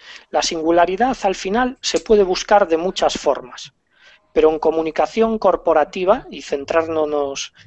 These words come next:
en, en lo que estamos hablando hoy, que es comunicación corporativa, desde el punto de vista del consumidor se echa muchísimo de menos valores o atributos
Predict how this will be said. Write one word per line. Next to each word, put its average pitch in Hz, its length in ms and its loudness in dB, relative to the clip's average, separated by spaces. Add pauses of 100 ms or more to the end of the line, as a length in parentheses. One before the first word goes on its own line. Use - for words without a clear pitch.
(280)
en, 143 320 -6
en 143 120 -4
lo 139 120 -2
que - 80 -16
estamos - 280 -6
hablando 143 340 0
hoy, 220 100 -2
que - 100 -6
es - 140 -4
comunicación 143 680 -4
corporativa, 147 760 -2 (360)
desde 156 240 2
el 160 100 0
punto 240 280 0
de 208 80 6
vista 185 300 0
del 170 100 0
consumidor 170 720 -2 (320)
se - 160 -4
echa 190 300 2
muchísimo 180 920 0
de 170 120 2
menos 185 500 -4 (420)
valores 165 800 2 (120)
o 156 120 6
atributos 180 960 -4